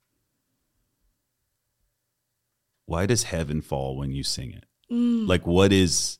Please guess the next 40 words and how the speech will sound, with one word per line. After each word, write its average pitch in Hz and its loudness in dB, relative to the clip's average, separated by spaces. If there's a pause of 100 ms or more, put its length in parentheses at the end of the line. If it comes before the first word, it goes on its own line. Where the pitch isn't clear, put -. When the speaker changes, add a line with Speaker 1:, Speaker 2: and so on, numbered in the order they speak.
(100)
Speaker 1:
it 80 2
about 71 -4
that 71 -6
song 67 -4
that 71 -6
you 76 -4
have 78 -2
fully, 71 -4 (920)
I've 104 4
heard 131 8
other 117 8
people 107 0
sing 76 -2
it. 67 -6
Speaker 2:
Yeah. 190 -2 (240)
Speaker 1:
But, 90 0
like, - -2 (440)
when 82 0
you 92 2
sing 90 2
it, 73 -2
there's 80 -4
an, 73 -6 (160)
there's 73 -4
a, 64 -10 (760)
Speaker 2:
Yeah. 208 4
Speaker 1:
like, 95 4
what 113 8
is 120 4
that? 64 -4
Speaker 2:
I've 247 0
been 320 0
wondering 254 -2
the 240 -12
same 233 -4
thing. 214 -10 (680)
And 226 6
I 233 6
think 254 -2 (840)
potentially 190 -4